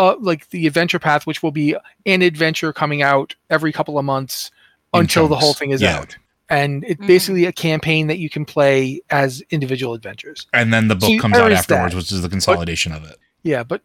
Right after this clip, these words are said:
Speaker 1: but at the same time, Paizo does not, they, they are, they are machines. They
Speaker 2: They
Speaker 1: put
Speaker 2: are.
Speaker 1: out a lot of stuff. So that's just something I felt like needs to be said.
Speaker 2: Now, the one thing that I did wanna talk about, though, too, is, is real quick, and I wanted to, to,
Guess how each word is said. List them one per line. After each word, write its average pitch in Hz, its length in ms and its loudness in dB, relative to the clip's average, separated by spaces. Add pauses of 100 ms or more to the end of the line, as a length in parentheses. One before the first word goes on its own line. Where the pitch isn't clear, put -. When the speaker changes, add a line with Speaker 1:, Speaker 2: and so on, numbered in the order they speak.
Speaker 1:
but 185 180 2
at 226 140 0
the 220 80 2
same 208 240 2
time, 170 360 2
Paizo 185 480 2
does 156 220 0
not, 160 320 2 (400)
they, 160 220 2
they 160 320 2
are, 160 360 4 (360)
they 180 220 4
are 196 160 6
machines. 139 840 -8
They 135 100 -2
Speaker 2:
They 120 140 4
Speaker 1:
put 175 120 2
Speaker 2:
are. 156 100 4
Speaker 1:
out 151 240 0
a 165 140 -2
lot 147 340 -2
of 143 100 -4
stuff. - 420 -16
So 143 480 -4 (400)
that's 165 260 2
just 180 220 2
something 156 340 0
I 139 100 2
felt 143 220 0
like 135 160 -8
needs 135 260 -10
to 139 80 -10
be 123 120 -8
said. - 320 -14 (360)
Speaker 2:
Now, 156 140 4
the 151 120 4
one 180 120 4
thing 180 140 4
that 151 120 4
I 139 60 6
did 135 140 2
wanna 123 160 2
talk 110 200 -2
about, 101 220 0
though, 98 140 -2
too, 104 280 -4
is, 92 220 -2
is 98 340 -4
real 104 140 -4
quick, 98 240 -4
and 98 100 -4
I 95 40 -2
wanted 98 240 -2
to, 95 200 0
to, 95 220 -6